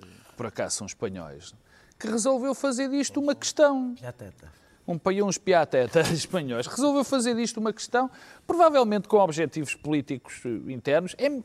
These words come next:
Speaker 1: mais uma vez, é-me absolutamente indiferente. O que me fica é o ridículo disto. É evidente que eu também tento, e tento, não, consigo, eh, não confundir a Espanha,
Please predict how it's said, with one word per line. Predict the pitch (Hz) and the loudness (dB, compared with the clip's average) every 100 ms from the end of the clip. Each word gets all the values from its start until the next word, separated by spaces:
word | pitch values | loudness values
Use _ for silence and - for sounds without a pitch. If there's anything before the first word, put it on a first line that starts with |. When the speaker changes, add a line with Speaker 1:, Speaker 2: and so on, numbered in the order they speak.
| - - - - | -12 -20 -20 -6
Speaker 1:
mais | 156 185 190 | 2 4 4
uma | 175 143 | 0 0
vez, | 139 190 | 0 0
é-me | 208 | -2
absolutamente | 202 - 208 202 208 | -4 -2 -2 -2 -4
indiferente. | 208 208 196 - | -2 -2 -4 -4
O | |
que | - 302 | -10 -10
me | |
fica | - - 123 - - - - - - _ | -6 -4 -4 -6 -10 -10 -20 -20 -20 _
é | 262 | 4
o | 262 | 6
ridículo | 269 233 277 - 254 226 | 6 6 4 4 0 0
disto. | 262 220 - 180 - - - - - - | -2 -4 -8 -12 -14 -20 -20 -20 -16 -2
É | 339 | 2
evidente | 277 143 160 156 | 2 2 -2 0
que | 214 | -4
eu | |
também | - 139 98 98 | -2 -6 -6 -12
tento, | 92 87 117 - | -14 -14 -14 -12
e | 98 | -12
tento, | - 143 196 - 240 - | 0 0 0 -4 -14 -16
não, | 139 92 104 - _ _ | -12 -8 -8 -10 _ _
consigo, | 113 - 208 143 78 69 - | -6 -2 -2 -2 -4 -16 -16
eh, | 90 90 85 73 85 78 71 62 60 | -14 -14 -14 -14 -16 -16 -16 -18 -16
não | 113 143 139 | -8 -6 -4
confundir | 143 139 - 139 127 110 | -4 -4 -6 -8 -6 -6
a | 104 | -6
Espanha, | - - 101 98 95 110 | -8 -6 -6 -6 -10 -12